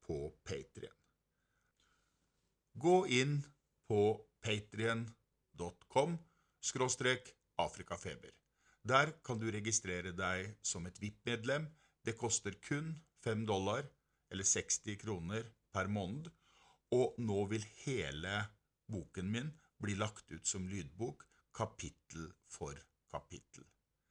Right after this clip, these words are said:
I denne første offentlige, vanlige episoden vil jeg lese inn og dele forordet mitt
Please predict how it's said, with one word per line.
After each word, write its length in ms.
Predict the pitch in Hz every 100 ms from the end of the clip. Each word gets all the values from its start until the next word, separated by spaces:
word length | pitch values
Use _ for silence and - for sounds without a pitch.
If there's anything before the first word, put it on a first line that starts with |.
| _ _ - _
I 80 | 135
denne 400 | 151 117 120 127 120 - _ -
første 540 | 135 - - - 104 107 - -
offentlige, 680 | 90 - 90 98 92 95 104 107 - 110
vanlige 460 | 110 73 76 92
episoden 560 | 92 104 117 90 107 170 - _ - - -
vil 120 | 110
jeg 100 | 110
lese 320 | 110 101 -
inn 360 | 104 87 95 113 - _ _
og 80 | 104
dele 360 | 101 98 71 98
forordet 640 | - 120 104 78 90 87 95
mitt 280 | 131 147